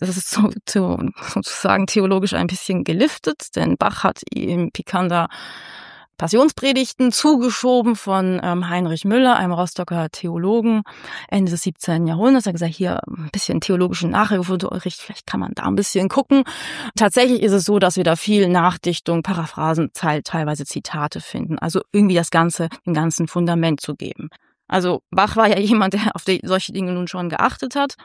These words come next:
Und jetzt gibt es eben zwei Punkte. Argument eins wäre zu sagen, naja, er hat diesen Picander-Text von fünfundzwanzig, obwohl,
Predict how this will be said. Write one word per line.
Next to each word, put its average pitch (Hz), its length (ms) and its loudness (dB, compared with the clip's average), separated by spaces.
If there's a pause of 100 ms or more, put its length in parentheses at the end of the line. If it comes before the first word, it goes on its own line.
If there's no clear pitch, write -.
(180)
Und - 80 -4
jetzt 196 140 -6
gibt 220 160 -4
es 190 100 -4
eben 180 220 -2
zwei - 160 -2
Punkte. 311 560 2 (460)
Argument 196 400 0
eins 233 340 4
wäre 226 460 2
zu - 160 -8
sagen, 185 320 2
naja, 170 180 2
er 165 180 -2
hat - 240 0
diesen 233 280 0
Picander-Text 214 720 -2
von 196 140 -2
fünfundzwanzig, 202 680 0
obwohl, 196 220 -2